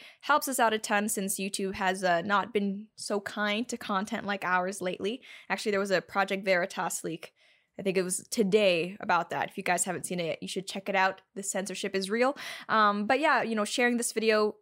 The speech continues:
YouTube, no, sorry, not on YouTube, uh, Reddit, Facebook, Twitter, any external platform really helps us.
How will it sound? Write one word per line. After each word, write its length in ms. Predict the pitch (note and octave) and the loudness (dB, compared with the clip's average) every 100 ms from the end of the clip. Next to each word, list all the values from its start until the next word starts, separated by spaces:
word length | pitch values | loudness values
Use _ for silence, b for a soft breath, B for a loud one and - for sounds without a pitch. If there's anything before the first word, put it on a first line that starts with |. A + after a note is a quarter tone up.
| - | -6
YouTube, 480 | G#3+ A3 - A#3 | -4 -4 -6 -6
no, 160 | - F3+ | -6 -6
sorry, 220 | - G#3 | -2 0
not 140 | G#3 G#3 | 4 4
on 80 | |
YouTube, 360 | F#3+ G3 F#3 F3 - B B | 2 -2 -2 -4 -6 B B
uh, 280 | F3 E3+ | 4 4
Reddit, 520 | C#3 G#3 B3+ B3 B3 A#3+ | 4 4 6 6 4 2
Facebook, 580 | A3+ A3 A3+ A3+ A3 | 0 2 2 0 0
Twitter, 320 | - A3 A3+ A3 | -2 0 4 4
any 340 | A3 A3+ A3+ | 2 0 -2
external 440 | G#3 - - G#3 G3+ | -4 -4 -2 0 0
platform 460 | - - - G#3 | 0 -4 -2 -2
really 160 | G3 G3 | -2 -2
helps 280 | G3+ G3 - | 0 -2 0
us. 240 | G#3 - | -2 -2